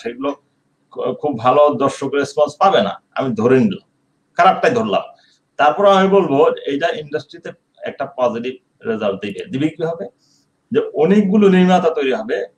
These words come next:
অনেকগুলো অভিনেতা অভিনেত্রী তৈরি হবে, যারা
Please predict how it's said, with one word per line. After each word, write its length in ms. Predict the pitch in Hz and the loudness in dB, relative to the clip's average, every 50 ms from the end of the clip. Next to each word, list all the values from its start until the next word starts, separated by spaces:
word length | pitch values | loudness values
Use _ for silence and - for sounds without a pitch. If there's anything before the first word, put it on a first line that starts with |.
| _ _ | _ _
অনেকগুলো 560 | 113 131 139 135 - _ 165 - - - - _ | -10 -10 -10 -10 -12 _ -12 -10 -10 -10 -8 _
অভিনেতা 440 | 135 143 123 139 151 180 190 185 165 | -6 -4 -2 -2 -2 -2 0 0 0
অভিনেত্রী 480 | 135 110 101 110 110 110 - - _ | 0 0 0 -2 -2 -2 -4 -8 _
তৈরি 240 | _ - 123 117 107 | _ -8 -6 -6 -6
হবে, 200 | 104 110 82 80 | -6 -6 -8 -8
যারা 480 | - - - 98 101 107 123 - - | -8 -6 -4 -2 0 0 -2 -2 -4